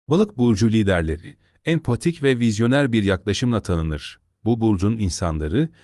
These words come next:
başkalarının duygularını anlama ve onlara destek olma konusunda doğuştan yeteneklidir.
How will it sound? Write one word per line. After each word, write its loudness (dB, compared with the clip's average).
başkalarının 0
duygularını 2
anlama 0
ve 0
onlara 0
destek -2
olma 0
konusunda -2
doğuştan 0
yeteneklidir. -6